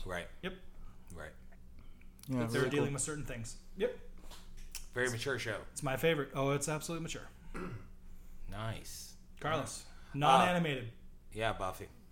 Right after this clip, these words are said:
Speaker 2: I knew it.
Speaker 1: Yeah,
Speaker 3: Mm-hmm.
Speaker 1: has to be.
Speaker 2: <laughs> I was like, "There's
Speaker 1: Has
Speaker 2: no."
Speaker 1: to be.
Speaker 2: I knew it was gonna be on yours.
Speaker 1: Has
Speaker 3: Yeah.
Speaker 1: to be Buffy. I just, when I started that show, I was just amazed. I, I tried to resist it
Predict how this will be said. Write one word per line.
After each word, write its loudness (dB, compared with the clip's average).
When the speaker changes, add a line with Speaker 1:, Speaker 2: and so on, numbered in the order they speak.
Speaker 2:
I -6
knew -4
it. -8
Speaker 1:
Yeah, 6
Speaker 3:
Mm-hmm. 2
Speaker 1:
has 6
to -2
be. 4
Speaker 2:
<laughs> 2
I 12
was 12
like, 8
"There's 6
Speaker 1:
Has 4
Speaker 2:
no." 4
Speaker 1:
to 0
be. 2
Speaker 2:
I 4
knew 2
it 0
was -4
gonna 0
be 2
on 0
yours. -4
Speaker 1:
Has 2
Speaker 3:
Yeah. 2
Speaker 1:
to 0
be -4
Buffy. 2
I 4
just, -2
when -4
I -4
started -4
that -6
show, -8
I -8
was -10
just -10
amazed. -10
I, -8
I -6
tried -6
to -6
resist -10
it -10